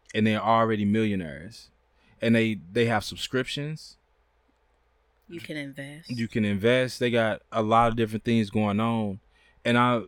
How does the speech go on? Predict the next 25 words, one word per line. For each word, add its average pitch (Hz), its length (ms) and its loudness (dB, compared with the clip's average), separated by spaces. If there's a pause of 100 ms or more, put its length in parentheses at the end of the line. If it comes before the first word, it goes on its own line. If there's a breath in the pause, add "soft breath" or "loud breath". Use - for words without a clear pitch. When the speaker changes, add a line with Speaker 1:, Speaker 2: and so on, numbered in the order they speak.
Speaker 1:
and 120 160 4
the 113 60 4
reason 135 280 2
why 120 200 2
I'm, 113 260 -4
I'm 123 160 -4
calling 139 260 0
this 113 120 -2
black 117 320 -2
excellence, 113 360 -4
not 120 180 0
because 117 260 -8
they 110 100 -2
hit 107 240 -4 (100)
a 110 80 -8
million 104 320 0
dollars, 90 580 -10 (960)
but 110 320 0
because 117 760 -2 (760)
they 123 220 2
went 120 420 0 (140)
and 113 200 0
saw 123 240 4
a 107 40 6
need, 104 460 0